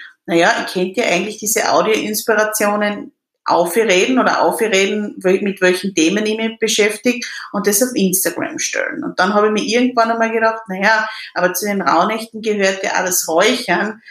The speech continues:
und eigentlich habe ich keine Ahnung vom Räuchern, ja. Ich mein, ist ein bisschen blöd und dann bist sofort du mir eingefallen und du hast dir das dann Gott sei Dank, ähm, echt toll mit eingebracht, ja.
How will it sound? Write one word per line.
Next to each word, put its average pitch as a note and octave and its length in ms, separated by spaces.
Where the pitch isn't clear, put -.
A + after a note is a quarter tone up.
und - 180
eigentlich F#3 340
habe F#3+ 180
ich - 80
keine F#3 260
Ahnung B3+ 320
vom F3 180
Räuchern, E3 540
ja. F3 100
Ich - 80
mein, G3 220
ist G3+ 100
ein G3+ 100
bisschen A#3 280
blöd F3 500
und G3 200
dann G#3+ 140
bist B3 220
sofort C4 460
du B3 160
mir - 160
eingefallen F#3 720
und A3 180
du A#3 120
hast A#3+ 140
dir A#3 100
das - 200
dann G#3 140
Gott G3 200
sei A3+ 120
Dank, G#3+ 300
ähm, G3 460
echt - 320
toll A3 400
mit G#3+ 200
eingebracht, - 880
ja. G#3 300